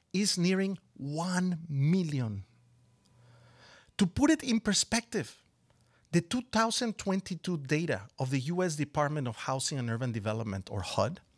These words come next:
estimated a national homeless population of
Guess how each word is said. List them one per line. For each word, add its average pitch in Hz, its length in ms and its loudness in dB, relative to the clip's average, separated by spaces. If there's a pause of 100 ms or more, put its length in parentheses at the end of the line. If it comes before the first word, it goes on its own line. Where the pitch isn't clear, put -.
(680)
estimated 180 840 0
a 151 60 2
national 190 540 2
homeless 165 360 -2
population 123 720 -4 (200)
of 127 140 -2